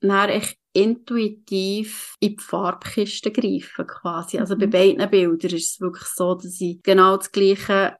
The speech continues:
Speaker 1: vorgehe, nur entstehen einfach völlig zwei unterschiedliche Sachen. Aber
Speaker 2: Mhm.
Speaker 1: es ist wirklich so,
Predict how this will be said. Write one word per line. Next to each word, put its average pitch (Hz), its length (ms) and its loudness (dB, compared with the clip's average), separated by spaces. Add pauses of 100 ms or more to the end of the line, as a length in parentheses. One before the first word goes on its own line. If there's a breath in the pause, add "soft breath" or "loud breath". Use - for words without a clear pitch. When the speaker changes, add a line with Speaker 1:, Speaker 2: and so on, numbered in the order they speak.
Speaker 1:
vorgehe, 208 880 2
nur 196 260 2
entstehen 190 400 -2
einfach - 300 -8 (200)
völlig 170 480 -8
zwei 170 220 -4
unterschiedliche 175 580 -6
Sachen. - 400 -8
Aber 220 140 2
Speaker 2:
Mhm. 208 60 0
Speaker 1:
es 202 80 0
ist 208 100 -2
wirklich 196 220 -8
so, 190 220 -2